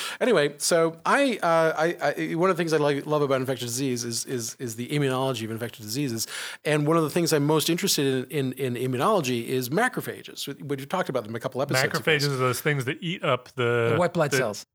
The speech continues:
Speaker 1: Right.
Speaker 2: the diseases.
Speaker 1: Right. No. Now,
Speaker 2: The
Speaker 1: the, the interesting
Speaker 2: pathogens.
Speaker 1: thing about macrophages is that, that, that macrophage-like critters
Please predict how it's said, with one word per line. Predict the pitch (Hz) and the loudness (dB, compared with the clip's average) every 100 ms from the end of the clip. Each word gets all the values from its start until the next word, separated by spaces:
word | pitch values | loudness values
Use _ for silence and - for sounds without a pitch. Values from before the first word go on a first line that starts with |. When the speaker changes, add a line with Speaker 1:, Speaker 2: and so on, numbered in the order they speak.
| _ 285 | _ 2
Speaker 1:
Right. | 226 - | 2 2
Speaker 2:
the | 143 | -4
diseases. | 123 127 123 104 - - | -2 -4 -4 -6 -10 -4
Speaker 1:
Right. | 262 185 - | 0 0 0
No. | 180 202 139 185 | 0 0 0 2
Now, | 180 | 2
Speaker 2:
The | 180 185 | 6 4
Speaker 1:
the, | |
the | 180 175 - | 4 2 2
interesting | 139 262 226 | 2 4 4
Speaker 2:
pathogens. | |
Speaker 1:
thing | 180 175 | 4 4
about | 147 | 4
macrophages | 151 170 165 139 131 120 | 2 2 2 0 0 -2
is | 120 131 | -4 -4
that, | 123 | -4
that, | 143 127 - | -2 -4 -4
that | 127 - | -8 -6
macrophage-like | 143 151 180 185 156 139 139 135 139 | -2 0 2 0 0 -2 -2 -2 -2
critters | - - - 170 131 92 117 | -6 -12 -4 -2 -2 -4 -4